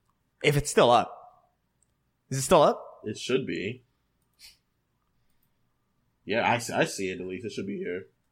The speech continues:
Speaker 1: Yeah, just send it to me on Twitter. I wanna see this.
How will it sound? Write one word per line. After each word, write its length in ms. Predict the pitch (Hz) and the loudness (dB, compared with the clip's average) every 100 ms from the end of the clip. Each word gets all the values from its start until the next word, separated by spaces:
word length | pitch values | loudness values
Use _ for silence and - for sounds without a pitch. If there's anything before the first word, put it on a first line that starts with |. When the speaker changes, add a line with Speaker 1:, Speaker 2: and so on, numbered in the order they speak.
| - | -2
Speaker 1:
Yeah, 160 | 135 | 0
just 320 | 135 160 - 156 | 2 0 0 2
send 180 | 180 | 4
it 40 | 180 | 4
to 60 | |
me 80 | 175 | 4
on 80 | 135 | 4
Twitter. 300 | 131 107 107 _ _ _ _ _ _ _ _ _ _ _ _ - | 4 0 -4 _ _ _ _ _ _ _ _ _ _ _ _ 4
I 80 | 131 | 4
wanna 180 | 127 | 4
see 160 | 123 123 | 4 2
this. 300 | 104 - | 2 -2